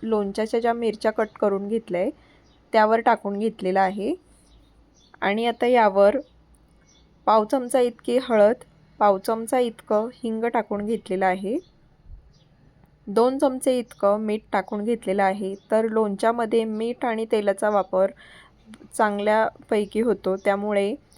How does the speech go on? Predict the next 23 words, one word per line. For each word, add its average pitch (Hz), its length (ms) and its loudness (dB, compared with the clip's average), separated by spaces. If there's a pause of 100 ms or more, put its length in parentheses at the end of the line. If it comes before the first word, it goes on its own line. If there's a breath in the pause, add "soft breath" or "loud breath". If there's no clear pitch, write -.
(140)
लोणचं 214 440 -2
हे 247 240 0
जास्त 226 460 0
काळ 220 180 2
टिकण्यासाठी 220 640 -6
मदत 202 360 -2
होते. 196 320 -4 (560 soft breath)
मीठ 233 280 -2 (180)
अगदीच 208 440 0
जास्त 233 400 2
नाही, 208 280 -2
अंदाजाने 226 580 0
टाकायचं 208 500 -2
आहे, 196 360 -2 (280)
अगदीच 190 440 -8
जास्त 208 360 -2
नाही 208 180 -4
झालं 214 240 -2
पाहिजे, 190 260 -2
नाहीतर 202 240 -6
लोणचं 190 380 -6
खारट 202 380 0
होईल. 202 240 -4